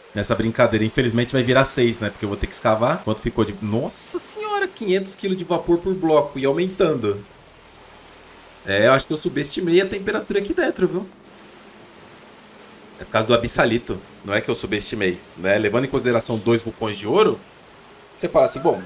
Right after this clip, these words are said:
dois vulcões de ouro é tranquilo, pô. Com uma tonelada de água você resfria praticamente quinhentos ciclos aí de um vulcão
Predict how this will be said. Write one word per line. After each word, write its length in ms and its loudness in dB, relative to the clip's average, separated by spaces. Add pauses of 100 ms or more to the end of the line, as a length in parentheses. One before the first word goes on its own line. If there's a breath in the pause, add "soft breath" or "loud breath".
dois 180 0
vulcões 320 -6
de 80 -6
ouro 140 0
é 40 -4
tranquilo, 440 2
pô. 160 -4
Com 120 -10
uma 120 2
tonelada 500 2
de 140 0
água 240 6
você 440 2 (520)
resfria 480 2
praticamente 840 0 (1080)
quinhentos 340 8
ciclos 460 0
aí 160 8
de 80 -6
um 60 -4
vulcão 440 0